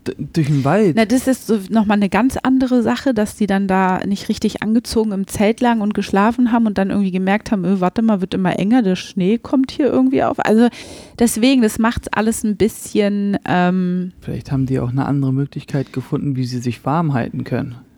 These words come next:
Speaker 1: Zwinker, zwinker.
Speaker 2: Das vielleicht auch. Ähm, ja, also alles sehr merkwürdig. Aber es gibt noch eine andere Verschwörungstheorie, dass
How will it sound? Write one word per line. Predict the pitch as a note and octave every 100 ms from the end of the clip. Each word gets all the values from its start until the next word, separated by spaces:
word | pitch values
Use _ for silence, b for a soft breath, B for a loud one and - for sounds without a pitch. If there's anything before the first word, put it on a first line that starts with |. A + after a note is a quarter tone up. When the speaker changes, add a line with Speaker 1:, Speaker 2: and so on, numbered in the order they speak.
| _
Speaker 1:
Zwinker, | - C3 - A2
zwinker. | - B2+ A#2 A2+ A#2+ _ _ _ B B B B
Speaker 2:
Das | - G3 -
vielleicht | G#3 G3+ G#3 -
auch. | - G3+ D#3+ - - B B B B B B B -
Ähm, | G#3 G3 F#3+ F#3 F3+
ja, | E3+ B2+ - -
also | F#3+ F3+
alles | - A3+ A3
sehr | G#3
merkwürdig. | F#3+ E3+ - D3+ C#3+ E3 -
Aber | F#3
es | G#3+ -
gibt | A#3 -
noch | A#3 -
eine | F#3+ G3 G3 -
andere | - F#3+ A3 A#3+ C4 - A#3+ A#3+ A#3 A#3+ -
Verschwörungstheorie, | - G#3+ - - F#3+ A3 B3 - B3 B3+ - - - B3 A#3+ A3+ G#3+ A3+ B3+
dass | A#3+ G#3 G3+ -